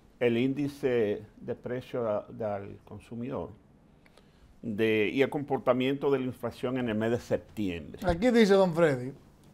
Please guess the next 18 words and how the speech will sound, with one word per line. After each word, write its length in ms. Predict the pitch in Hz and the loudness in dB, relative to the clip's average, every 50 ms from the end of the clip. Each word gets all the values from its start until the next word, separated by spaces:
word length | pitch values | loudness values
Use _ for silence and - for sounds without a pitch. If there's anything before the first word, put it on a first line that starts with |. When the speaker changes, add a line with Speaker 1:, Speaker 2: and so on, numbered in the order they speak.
| - - - - - - - - - - - - - - - - - - - - - - - - | -20 -20 -20 -20 -20 -20 -18 -16 -16 -16 -16 -18 -20 -20 -20 -20 -20 -20 -20 -20 -20 -20 -6 -2
Speaker 2:
El 200 | 165 165 170 170 | 2 2 4 8
Banco 280 | 214 240 254 240 262 | 8 6 8 8 6
Central 380 | 240 214 214 196 196 208 214 208 | 6 6 6 6 6 4 4 6
de 60 | 220 | 4
la 100 | 208 190 | 4 4
República 520 | 185 180 147 165 185 196 196 185 180 190 180 | 4 2 2 2 0 2 2 4 4 4 4
Dominicana 760 | 175 175 170 165 156 151 147 135 - - 170 175 208 220 214 | 4 2 0 0 -4 -4 -4 -4 0 2 4 4 4 4 2
informa 560 | 202 160 117 123 156 180 190 190 185 185 170 | 0 -2 -2 2 2 4 4 4 2 -2 0
que 120 | 147 160 160 | 2 2 2
la 80 | 156 | 2
variación 480 | 147 147 151 151 143 135 - 175 175 196 | 2 0 0 0 -2 -2 -2 -2 -2 0
mensual 360 | 190 175 143 - 160 170 175 | 0 -2 -2 0 0 0 2
del 140 | 160 160 151 | 2 0 -2
índice 380 | 160 165 165 160 135 151 156 151 | -2 -2 -4 -4 -4 -4 -2 -2
de 80 | 147 | -2
precio 300 | 131 117 147 151 143 156 | -2 -4 -6 -6 -4 -4
al 60 | 151 | -6
consumidor 600 | 143 147 139 135 156 156 156 156 151 147 139 139 | -4 -4 -4 -4 -4 -4 -2 -2 0 0 -2 -2